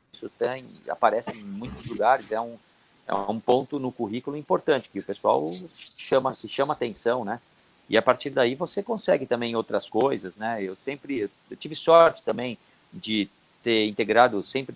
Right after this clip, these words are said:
tive na equipe do Pinheiros, que é uma equipe forte. Então, só o fato de você tá nessa equipe já é uma coisa legal também, entendeu?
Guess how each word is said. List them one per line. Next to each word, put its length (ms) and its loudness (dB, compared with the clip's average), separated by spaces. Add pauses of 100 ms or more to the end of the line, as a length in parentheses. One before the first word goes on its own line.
tive 180 -8
na 80 -4
equipe 180 -12
do 100 -8
Pinheiros, 480 -2
que 80 -6
é 20 -4
uma 80 -6
equipe 220 -14
forte. 540 2 (300)
Então, 180 -4
só 160 4
o 60 2
fato 240 2
de 80 -12
você 180 -6
tá 260 4
nessa 240 -6
equipe 360 -6
já 160 0
é 60 6
uma 140 0
coisa 360 0
legal 480 4
também, 420 -4 (180)
entendeu? 340 -4